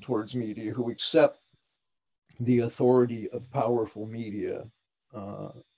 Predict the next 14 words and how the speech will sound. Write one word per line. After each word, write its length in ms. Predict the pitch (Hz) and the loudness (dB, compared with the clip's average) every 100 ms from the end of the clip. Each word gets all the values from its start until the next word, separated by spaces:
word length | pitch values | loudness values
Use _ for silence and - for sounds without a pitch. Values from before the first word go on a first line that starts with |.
| _ - - _ _ - | _ -20 -20 _ _ -10
there 240 | 107 110 | -4 0
is 240 | 113 127 104 | 0 -2 -4
this 200 | 113 - | -4 -4
built-in 960 | 90 113 120 113 110 120 113 104 107 - | -4 -2 -2 -4 -4 -4 -4 -6 -8 -2
belief 480 | 110 110 123 113 - | 0 0 -2 -10 -8
that 160 | 104 | -6
if 180 | 101 101 | -6 -8
you 100 | 98 | -4
have 120 | 98 95 | -4 -2
millions 540 | 120 123 107 104 95 | -4 -2 -2 -4 -6
and 80 | 107 | -2
millions 420 | 117 107 104 104 | 0 0 -4 -8
of 120 | 101 | -10
viewers, 760 | 101 131 143 107 98 110 - | 2 6 6 6 0 -10 -14